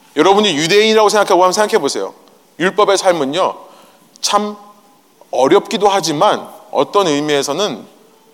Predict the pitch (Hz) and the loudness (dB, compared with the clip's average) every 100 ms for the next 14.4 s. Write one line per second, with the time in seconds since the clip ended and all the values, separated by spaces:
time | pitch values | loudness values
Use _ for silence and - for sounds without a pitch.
0 | _ - - 139 165 175 165 151 147 113 | _ -12 -6 -4 -4 0 0 0 -2 -2
1 | 127 156 185 160 104 104 - _ _ _ | -2 -2 -4 -4 -6 -14 -18 _ _ _
2 | _ - - _ _ - 294 311 294 170 | _ -20 -20 _ _ -4 0 4 2 2
3 | 110 90 - - _ _ _ _ _ _ | -2 -4 -12 -20 _ _ _ _ _ _
4 | _ _ _ _ _ _ 185 170 185 190 | _ _ _ _ _ _ -2 2 2 2
5 | 165 160 170 - 294 285 262 233 208 185 | 2 2 0 0 0 2 4 2 2 0
6 | 135 117 104 95 135 98 - - - _ | 0 0 0 -2 -6 -8 -16 -20 -20 _
7 | 170 - 220 220 208 170 160 175 160 139 | -2 0 2 2 2 2 2 2 2 2
8 | 190 160 196 - - - - - - - | 2 2 0 -6 -18 -20 -20 -4 -2 -2
9 | - - 240 254 262 226 240 254 165 156 | -2 0 2 4 4 2 2 2 2 2
10 | 151 123 92 - - - _ _ _ _ | 4 2 -2 -8 -20 -20 _ _ _ _
11 | _ _ _ _ - 143 190 143 - - | _ _ _ _ -2 2 2 0 -4 -14
12 | - - - 143 202 233 214 202 196 196 | -20 -16 -2 2 4 4 2 2 2 0
13 | 175 147 147 170 165 170 131 - 131 113 | 0 -2 0 2 0 0 -4 -4 -4 -2
14 | 113 175 113 | 0 -2 -2